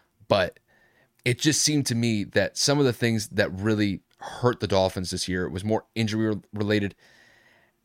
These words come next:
And after a certain point, you're not gonna be able to compete at a high level when injuries are just so prevalent. So, and it happened to be at the worst spot, at the quarterback spot. So overall, you know, if I really had to point to one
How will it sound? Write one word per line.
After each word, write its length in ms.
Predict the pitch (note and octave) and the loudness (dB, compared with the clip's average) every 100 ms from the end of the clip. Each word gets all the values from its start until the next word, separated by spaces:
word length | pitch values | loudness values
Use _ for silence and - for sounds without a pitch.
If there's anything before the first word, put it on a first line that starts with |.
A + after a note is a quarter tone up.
| _ | _
And 240 | A#2+ A2 - _ _ | 0 0 -4 _ _
after 300 | D3 C#3+ C3 | 2 2 0
a 60 | G#2+ | 0
certain 240 | G#2 G2 | -4 -4
point, 340 | G#2+ G#2 E2+ - _ _ _ _ _ _ _ _ _ _ _ _ _ _ _ | -2 -2 -4 -10 _ _ _ _ _ _ _ _ _ _ _ _ _ _ _
you're 180 | A2 A#2 | -2 2
not 200 | C3 B2 | 2 2
gonna 140 | B2 | 0
be 140 | A2+ A2+ | 2 2
able 120 | G2+ | 0
to 100 | G2+ | -4
compete 280 | - A2+ - | -6 -4 -2
at 100 | F#2+ | 0
a 60 | |
high 180 | G2 G2 | 2 0
level 320 | F2+ F2+ F2+ | 0 -4 -4
when 140 | F#2 F#2 | -4 -6
injuries 360 | G2+ G2 F#2+ | -6 -4 -4
are 40 | F2 | -6
just 180 | F#2 - | -6 -6
so 120 | E2 | -4
prevalent. 440 | - F2 D2 C2+ _ _ _ _ _ - | -4 -4 -6 -14 _ _ _ _ _ -10
So, 140 | - | -4
and 140 | - A2 | 0 2
it 80 | C3 | 4
happened 260 | C#3+ A#2+ | 2 2
to 60 | G#2+ | 0
be 180 | A2 G#2 | 2 2
at 80 | |
the 80 | F2+ | 0
worst 240 | F#2 F#2+ F2 | 0 0 0
spot, 220 | F#2+ D2+ | 0 -2
at 60 | |
the 60 | - | -4
quarterback 440 | - F#2+ D#2+ D#2 | -2 0 0 -8
spot. 320 | - E2+ - - | -8 -10 -6 -4
So 320 | G#2 F#2 F2 _ - _ _ _ _ _ _ - | -2 -4 -6 _ -20 _ _ _ _ _ _ 2
overall, 580 | G#3+ F#3 D3 C3 A2 - _ _ _ _ _ _ | 4 4 4 4 0 -6 _ _ _ _ _ _
you 80 | A2+ | 2
know, 80 | G#2+ | 4
if 80 | |
I 100 | A#2 | 6
really 220 | C3+ E3+ E3+ | 4 4 4
had 100 | A#2+ | 2
to 60 | |
point 220 | G#2+ C3 | 0 -2
to 60 | G#2 | -2
one 340 | F#2+ G2 G#2+ | -2 0 0